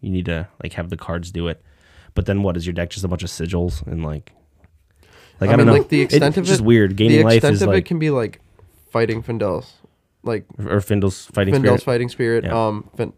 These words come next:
Speaker 2: Heart of Fendel, where you're gaining, like, one life.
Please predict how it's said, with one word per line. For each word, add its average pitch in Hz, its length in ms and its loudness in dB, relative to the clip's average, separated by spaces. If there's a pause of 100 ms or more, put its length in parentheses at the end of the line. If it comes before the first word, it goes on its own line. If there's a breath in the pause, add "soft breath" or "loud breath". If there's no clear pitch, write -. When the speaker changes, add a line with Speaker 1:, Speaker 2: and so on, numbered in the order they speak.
Speaker 2:
Heart 120 200 -2
of 113 60 -4
Fendel, 107 380 -2
where 107 140 -4
you're 110 80 -4
gaining, 120 320 -2
like, 98 180 -8
one 98 580 -8
life. - 320 -16